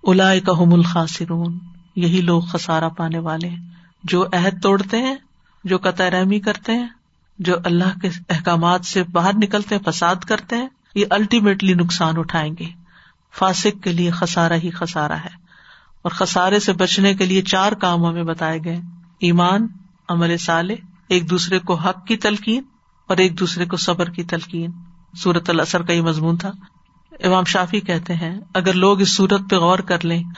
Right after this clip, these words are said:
تو یہی سورت انہیں کافی ہو جائے۔ اور یہ چار درجات ہیں، ان کو مکمل کرنے سے ہی انسان کو انتہائی کمال حاصل ہوتا ہے کہ حق کو معلوم کرے، اس پر عمل کرے، جو نہیں جانتا اس کو سکھائے، اور سیکھنے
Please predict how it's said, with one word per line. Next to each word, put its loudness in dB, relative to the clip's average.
تو 2
یہی 4
سورت 2
انہیں 2
کافی 0
ہو -2
جائے۔ -14
اور 2
یہ 0
چار 0
درجات 0
ہیں، -6
ان 4
کو 2
مکمل 2
کرنے 2
سے -2
ہی 2
انسان 0
کو -4
انتہائی 0
کمال 0
حاصل -6
ہوتا -10
ہے -14
کہ -2
حق -4
کو 2
معلوم 4
کرے، -6
اس -8
پر 0
عمل 2
کرے، -4
جو 4
نہیں 6
جانتا 2
اس 2
کو 2
سکھائے، -2
اور 2
سیکھنے 0